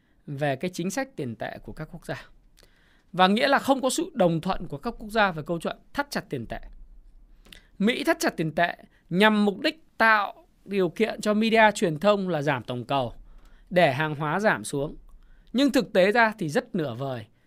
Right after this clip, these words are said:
Nâng cái lãi suất nhưng lại không thu tiền về thì là nửa vời. Đúng không? Rất là nửa vời. Trong khi đó, nguồn cung thì bị gián đoạn. opec cộng cũng chả vừa.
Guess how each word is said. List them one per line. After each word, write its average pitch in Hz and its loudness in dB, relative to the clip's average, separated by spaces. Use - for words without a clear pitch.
Nâng 285 4
cái 285 4
lãi 302 2
suất 330 -2
nhưng 269 -4
lại 214 -2
không 262 -4
thu 269 -2
tiền 190 2
về 170 0
thì 240 -4
là 233 4
nửa 202 2
vời. 190 2
Đúng 233 2
không? 269 2
Rất 285 6
là 226 6
nửa 143 -4
vời. 120 -6
Trong 294 6
khi 285 2
đó, 233 6
nguồn 220 2
cung 302 2
thì 247 -2
bị 220 -6
gián 196 0
đoạn. 262 0
opec 320 8
cộng 254 2
cũng 269 -12
chả 208 2
vừa. 156 0